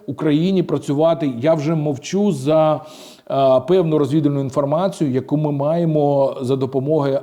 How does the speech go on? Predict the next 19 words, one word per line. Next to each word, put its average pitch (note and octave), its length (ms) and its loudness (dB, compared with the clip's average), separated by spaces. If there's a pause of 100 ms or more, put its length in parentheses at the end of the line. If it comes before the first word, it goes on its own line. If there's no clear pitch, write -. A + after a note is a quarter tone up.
американських C3 760 -2
супутників, C#3 720 -6 (340)
е, A#2+ 320 2 (100)
з - 100 -20
території D#3+ 520 2
Російської C3+ 520 -4
Федерації, G2+ 460 -12
з - 40 -16
території D3+ 440 0
окупованого C#3 540 -2
Криму, A2 340 -6
з - 40 -20
території C#3+ 560 -2 (280)
там, D3 320 0 (320)
е, C#3 520 4
їх, C3+ 420 -2 (120)
е, D3 40 -2 (380)
американці D#3 600 -2
це, D#3 500 0